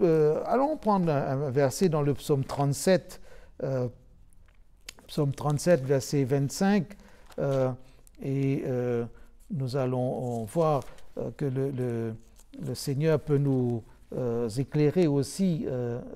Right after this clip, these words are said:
dans ce domaine. Euh, regardez le psaume trente-sept, verset vingt-cinq, il est dit, « J'ai été jeune, j'ai vieilli,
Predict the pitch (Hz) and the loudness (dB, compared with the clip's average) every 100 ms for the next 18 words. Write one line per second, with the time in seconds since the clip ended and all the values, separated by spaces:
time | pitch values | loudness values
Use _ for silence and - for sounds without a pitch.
0 | 143 127 123 - 123 120 120 127 202 277 | -8 -6 -8 -6 -6 -6 -6 -2 0 2
1 | 196 127 - - - - 120 117 117 117 | 2 -2 -10 -20 -18 -10 -6 -4 -6 -8
2 | - - - - - 147 143 151 147 160 | -16 -20 -20 -20 -10 -2 2 2 4 4
3 | 151 123 - - - 139 - 151 127 131 | 2 0 -8 -16 -10 -10 -4 -4 -2 0
4 | 151 - 285 302 - - - - - 143 | -2 2 2 2 -4 -20 -20 -20 -16 -8
5 | 139 151 127 135 127 226 269 - 151 143 | -4 -2 0 0 0 0 0 0 0 2
6 | 208 262 - - - - 240 262 247 214 | 2 2 -2 -20 -12 0 4 6 6 4
7 | 135 139 160 190 302 - - - - - | 4 8 8 6 0 -6 -20 -20 -20 -20
8 | - - 117 156 120 120 214 202 202 262 | -20 -12 -2 0 2 4 6 6 4 0